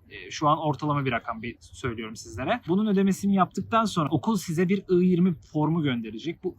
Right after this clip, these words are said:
I yirmi formunun üzerindeki numara ile, numara N harfiyle başlıyor. Bu sizin Sevis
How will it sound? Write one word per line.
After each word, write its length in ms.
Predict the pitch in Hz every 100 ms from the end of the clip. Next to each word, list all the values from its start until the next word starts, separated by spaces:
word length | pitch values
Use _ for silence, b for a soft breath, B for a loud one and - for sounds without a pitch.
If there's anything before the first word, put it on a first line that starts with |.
| 185
I 40 | 190
yirmi 280 | 196 208 226
formunun 560 | - 170 151 147 160
üzerindeki 680 | 156 135 147 147 147 202 185
numara 320 | 147 160 180
ile, 500 | 135 123 120 135 196 b b -
numara 500 | 143 170 165 196 202 _ -
N 340 | 139 147 165 175
harfiyle 540 | 151 131 131 151 120
başlıyor. 380 | 110 - - 120
Bu 200 | 214 233
sizin 480 | - 196 160 202 220
Sevis 440 | - - 190 185